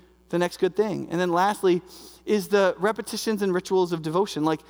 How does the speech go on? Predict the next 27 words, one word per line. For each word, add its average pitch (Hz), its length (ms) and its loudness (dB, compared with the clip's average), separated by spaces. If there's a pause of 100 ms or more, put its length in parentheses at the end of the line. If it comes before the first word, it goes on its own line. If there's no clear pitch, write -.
(400)
human 262 340 0
beings 233 260 0
are 180 120 0
repetitive 196 480 0
creatures - 340 -6
too. 139 180 -6
Not 175 140 0
only 208 160 2
do 196 80 -2
we 190 200 -2
require 170 340 -4
institutions, 240 600 -8 (440)
but 208 100 4
we 202 140 4
require, 185 480 2
we 185 220 0
require 185 500 2
ruts - 560 -4 (960)
to 175 100 -4
keep 208 180 -2
us 196 100 0
on 190 140 0
track, 170 280 -2
and 165 80 -8
we 170 80 0
require 160 280 -2
rituals, 180 320 0